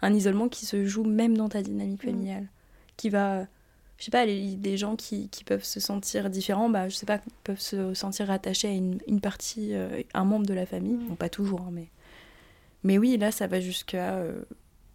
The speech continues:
Speaker 1: parfois ne pas savoir trop comment décrire aussi, et puis
Speaker 2: Mm.
Speaker 1: avoir peur d'aller dans des trucs où,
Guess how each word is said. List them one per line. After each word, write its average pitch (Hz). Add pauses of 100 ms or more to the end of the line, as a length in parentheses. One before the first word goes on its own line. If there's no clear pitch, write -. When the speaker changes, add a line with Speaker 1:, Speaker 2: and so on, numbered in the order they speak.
(120)
Speaker 1:
parfois 220
ne 202
pas 180
savoir 185
trop -
comment 196
décrire 185
aussi, 233
et 202
puis -
Speaker 2:
Mm. -
Speaker 1:
avoir 185
peur 262
d'aller 202
dans 196
des 190
trucs -
où, 196